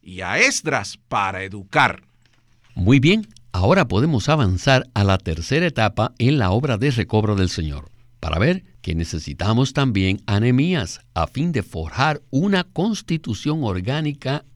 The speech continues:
Speaker 2: en la nación. Escuchemos de nuevo a Witness Lee y el estudio vida de Nehemías.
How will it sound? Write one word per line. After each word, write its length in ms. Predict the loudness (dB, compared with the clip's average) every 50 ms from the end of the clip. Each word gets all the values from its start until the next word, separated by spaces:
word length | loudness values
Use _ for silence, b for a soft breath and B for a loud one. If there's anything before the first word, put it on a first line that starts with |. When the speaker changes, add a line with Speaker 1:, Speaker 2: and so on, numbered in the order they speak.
| -18 -8 -2
Speaker 2:
en 300 | 0 2 2 2 2 2
la 100 | 2 2
nación. 560 | 0 0 -2 -2 -4 -6 -6 -8 -12 -18 b b b b b b b b b b b b b b b
Escuchemos 680 | -8 -8 -6 -6 -6 -4 -2 0 0 0 0 -2 -4 -6
de 100 | -4 -2
nuevo 400 | 0 0 0 0 -2 -4 -8 -8 _
a 140 | -4 -4 -4
Witness 500 | -2 -2 0 0 0 0 -2 -4 -4 -4
Lee 240 | -4 -2 -2 -2 b b b b b b b _
y 120 | 2 4 4
el 100 | 4 2
estudio 600 | 0 -2 -6 -10 -4 -2 -2 0 2 0 0 2
vida 340 | 0 0 0 0 -2 -2 -4 -6
de 280 | -8 -4 -2 0 0 2
Nehemías. 580 | 0 0 -2 -4 -6 -8 -12 -16 -18 -20 -20